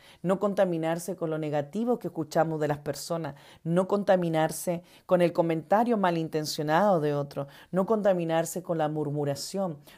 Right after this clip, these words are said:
no contaminarse con la difamación, porque siempre hay dos, eh, versiones de la historia. Siempre una historia mal contada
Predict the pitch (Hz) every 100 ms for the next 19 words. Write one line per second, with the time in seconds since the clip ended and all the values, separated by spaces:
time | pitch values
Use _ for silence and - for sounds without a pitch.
0 | - 175 196 233 214 190 185 175 156 147
1 | 151 - 175 165 151 143 143 - 143 135
2 | - - 185 170 - - - 185 185 185
3 | - 240 269 294 202 175 175 180 185 -
4 | - - _ 160 151 139 160 - 240 349
5 | 226 165 147 147 160 143 135 - _ -
6 | _ - 190 196 214 196 196 185 - 208
7 | 185 180 180 190 196 190 190 214 190 175
8 | 233